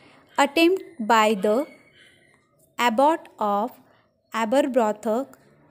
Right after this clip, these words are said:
to install a warning bell on Inkscape, a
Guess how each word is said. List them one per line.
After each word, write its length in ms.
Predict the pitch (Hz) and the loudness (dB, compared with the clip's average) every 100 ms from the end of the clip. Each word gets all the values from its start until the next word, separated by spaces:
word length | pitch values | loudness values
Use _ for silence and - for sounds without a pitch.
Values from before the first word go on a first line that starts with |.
| _ _ _ _ _ _ _ _ | _ _ _ _ _ _ _ _
to 160 | - - | -8 0
install 500 | 330 311 - 403 403 - | 2 2 -2 0 0 0
a 100 | - | -2
warning 520 | 311 262 240 233 277 262 | 0 0 2 4 4 4
bell 340 | 214 214 302 - _ - | 2 2 0 -4 _ -8
on 280 | 220 233 285 240 | -4 -4 -4 -2
Inkscape, 540 | 220 - - 247 202 - - _ _ _ _ _ _ _ - | -2 -2 -4 -2 -2 -4 -20 _ _ _ _ _ _ _ -4
a 240 | 240 302 | -2 -2